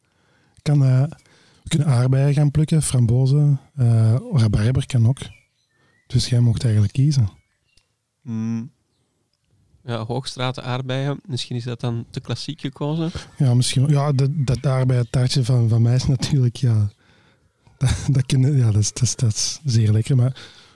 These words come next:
Speaker 1: Dat, dat mag, maar frambozen zijn bijvoorbeeld, die hangen er nu ook aan, die zijn ook fantastisch. Dan, of het kan allebei, hè. Kan ik een taartje met aardbeien, een taartje met frambozen maken.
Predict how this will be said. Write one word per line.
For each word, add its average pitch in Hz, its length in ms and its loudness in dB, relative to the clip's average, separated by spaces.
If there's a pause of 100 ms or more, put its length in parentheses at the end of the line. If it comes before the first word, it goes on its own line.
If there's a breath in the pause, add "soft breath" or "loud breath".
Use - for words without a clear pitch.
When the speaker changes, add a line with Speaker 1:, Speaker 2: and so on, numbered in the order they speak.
(280 loud breath)
Speaker 1:
Dat, 151 200 2
dat 131 100 2
mag, 143 240 0
maar 139 260 0
frambozen 135 500 2
zijn 127 120 2
bijvoorbeeld, 117 440 0 (120)
die 120 140 -8
hangen 117 180 2
er 113 80 4
nu 107 160 4
ook 127 160 -4
aan, 120 120 4
die 110 80 4
zijn 104 120 4
ook 113 120 0
fantastisch. 120 680 -2
Dan, 117 280 -2 (520)
of - 80 -4
het - 100 -2
kan 123 140 -2
allebei, 113 420 0
hè. 127 180 0
Kan 117 160 -2
ik 110 80 2 (760)
een 131 80 -14
taartje 117 480 -2 (260)
met 123 120 0
aardbeien, 117 460 2
een 117 120 0
taartje 110 300 -2
met 107 100 0
frambozen 110 480 -12
maken. 117 320 -14